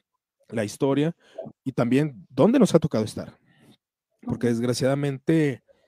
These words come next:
Speaker 1: si alguien que obviamente en sus convicciones, eh, lee la Reforma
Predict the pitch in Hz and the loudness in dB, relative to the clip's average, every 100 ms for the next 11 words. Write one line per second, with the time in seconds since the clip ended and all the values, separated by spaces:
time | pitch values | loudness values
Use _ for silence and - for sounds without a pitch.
0 | _ _ _ _ - _ - 208 254 208 | _ _ _ _ -20 _ 0 2 2 0
1 | - 147 175 160 165 175 156 123 131 113 | -2 0 0 -2 -4 -4 -4 -6 -6 -6
2 | - 147 151 113 - - 92 78 - 104 | -4 -4 -4 -6 -10 -14 -14 -18 -20 -12
3 | 110 131 156 151 110 110 104 113 123 147 | -2 2 4 2 0 -4 -6 -2 4 6
4 | 135 110 | 6 0